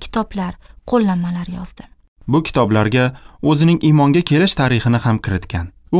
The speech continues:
Speaker 2: qamoqdan chiqishi bilan yana xushxabar aytishni boshladi. Shuning uchun ham bir necha haftadan so'ng yana qamoqqa olindi. Olti yildan so'ng Angliya qiroli diniy guruhdagi kishilar uchun yangi qonun chiqardi va Bunyan ozod qilindi. Bugungi kungacha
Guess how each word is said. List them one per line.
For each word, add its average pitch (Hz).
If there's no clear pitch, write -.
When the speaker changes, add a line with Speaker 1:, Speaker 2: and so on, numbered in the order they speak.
Speaker 2:
qamoqdan 127
chiqishi -
bilan 139
yana 190
xushxabar 143
aytishni 110
boshladi. -
Shuning 113
uchun 135
ham 143
bir 180
necha 180
haftadan 156
so'ng 160
yana 139
qamoqqa 107
olindi. 87
Olti 123
yildan 123
so'ng 139
Angliya 170
qiroli 143
diniy 165
guruhdagi 135
kishilar 131
uchun 147
yangi 170
qonun 131
chiqardi 120
va 117
Bunyan 120
ozod 98
qilindi. 87
Bugungi 117
kungacha 117